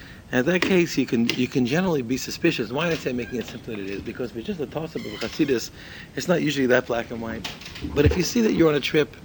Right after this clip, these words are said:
or you have a particular, uh, particular thing, it's a good chance that you're wrong. There's a good chance that it won't be the right thing, because that's what's gonna come across.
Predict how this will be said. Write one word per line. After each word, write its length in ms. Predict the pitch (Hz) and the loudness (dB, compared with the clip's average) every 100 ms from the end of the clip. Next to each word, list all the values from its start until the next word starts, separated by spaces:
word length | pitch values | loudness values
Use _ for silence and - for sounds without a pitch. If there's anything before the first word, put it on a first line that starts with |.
| - - - - - - | -16 -16 -14 -12 -12 0
or 100 | 117 | 4
you 160 | 123 | 6
have 140 | 147 131 | 6 4
a 80 | 117 | 2
particular, 680 | 127 139 - 127 123 113 | 2 -2 -2 0 2 2
uh, 140 | 117 120 | 0 -4
particular 540 | 110 120 - - 127 | -6 -8 -6 -2 -2
thing, 280 | 113 135 117 | 0 0 0
it's 140 | 131 | 0
a 60 | 156 | 0
good 180 | 170 202 | 2 2
chance 360 | - 143 135 | 0 -4 -6
that 160 | - 104 | -6 -4
you're 120 | 110 | -2
wrong. 300 | 107 110 107 98 - - - - - | -2 -4 -6 -12 -18 -20 -20 -20 -14
There's 140 | - 131 | -6 0
a 60 | |
good 160 | 175 165 | 2 2
chance 260 | - 143 | 0 -2
that 80 | 123 | 0
it 60 | 113 | 0
won't 180 | 117 113 | 0 0
be 120 | 110 | -2
the 120 | 101 | 0
right 180 | 98 98 | -2 -4
thing, 200 | - 98 | -6 -8
because 240 | 98 117 | -8 -8
that's 160 | 139 - | -8 -8
what's 100 | 131 | -6
gonna 220 | 131 117 | -4 -4
come 160 | 117 113 | -6 -8
across. 440 | 107 110 101 - | -8 -10 -10 -14